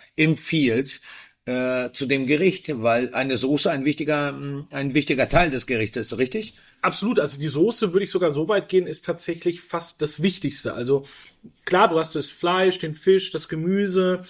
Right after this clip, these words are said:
Speaker 2: die Beilagen, du hast Röstaromatik, du hast gekocht, aber das Ausschlaggebende, was la-, am Ende, ähm, ein Wein passend oder nicht passend macht, ist, glaub ich, die Soße.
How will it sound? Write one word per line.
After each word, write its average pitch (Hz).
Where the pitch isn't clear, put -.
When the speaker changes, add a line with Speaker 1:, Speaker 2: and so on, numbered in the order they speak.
Speaker 2:
die 160
Beilagen, 170
du 151
hast -
Röstaromatik, 160
du 160
hast 156
gekocht, -
aber 156
das -
Ausschlaggebende, 202
was 170
la-, 160
am 156
Ende, 180
ähm, 156
ein 156
Wein 156
passend 180
oder 156
nicht 175
passend 170
macht, 151
ist, 160
glaub 131
ich, 117
die 131
Soße. 110